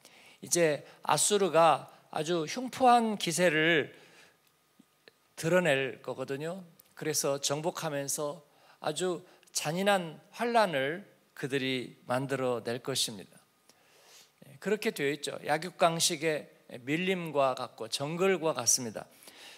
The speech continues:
하나님 없는 세상은 그렇습니다. 임자도 없고 그리고 법칙도 없습니다.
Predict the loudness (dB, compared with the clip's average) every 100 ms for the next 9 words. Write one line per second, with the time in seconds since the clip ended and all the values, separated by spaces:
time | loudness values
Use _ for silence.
0 | -6 2 6 6 6 4 2 2 2 2
1 | 2 2 -4 -2 0 0 -2 -2 0 2
2 | 4 6 6 2 2 2 2 0 -8 _
3 | _ -10 -6 -4 -6 -6 -2 -2 0 -2
4 | -2 -2 -6 -6 -6 -8